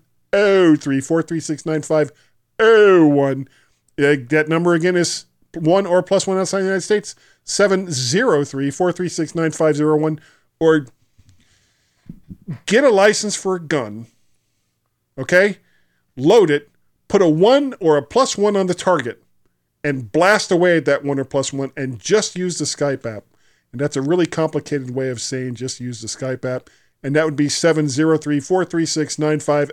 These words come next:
oh one. <sighs> So, Gaz, here we are, hour and thirty-five minutes in. Thank you.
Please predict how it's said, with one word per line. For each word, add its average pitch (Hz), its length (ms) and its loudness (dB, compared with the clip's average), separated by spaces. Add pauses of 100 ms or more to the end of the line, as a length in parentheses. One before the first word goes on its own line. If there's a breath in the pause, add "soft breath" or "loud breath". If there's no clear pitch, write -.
oh 156 720 6
one. 117 420 -6 (1500)
<sighs> 151 100 2 (1160 loud breath)
So, 156 460 4 (380)
Gaz, 151 400 0
here 185 120 4
we 180 140 4
are, 135 480 2 (300)
hour 170 280 2
and 143 160 -2
thirty-five 160 580 2
minutes 151 340 -2
in. 190 340 0 (800)
Thank 240 280 0
you. 143 340 0